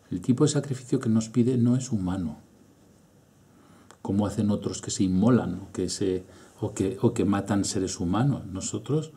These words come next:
ahí tenemos el ejemplo de que Dios dice, "No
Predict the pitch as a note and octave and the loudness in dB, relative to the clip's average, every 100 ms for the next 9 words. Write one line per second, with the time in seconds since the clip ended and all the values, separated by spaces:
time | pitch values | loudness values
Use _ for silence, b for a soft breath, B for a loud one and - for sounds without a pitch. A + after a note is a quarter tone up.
0 | b b b b G2+ G#2+ A2+ C3 C#3 D#3 | b b b b 0 4 6 8 8 4
1 | - A#2+ G#2+ - - A#2 D3+ E3+ A#2+ G#2+ | 2 2 2 2 2 2 4 2 2 -2
2 | F#2+ B2 B2+ A#2+ A#2 D3+ C3+ A#2 A#2+ C3 | 2 2 2 0 0 -2 6 8 10 8
3 | F3+ | 6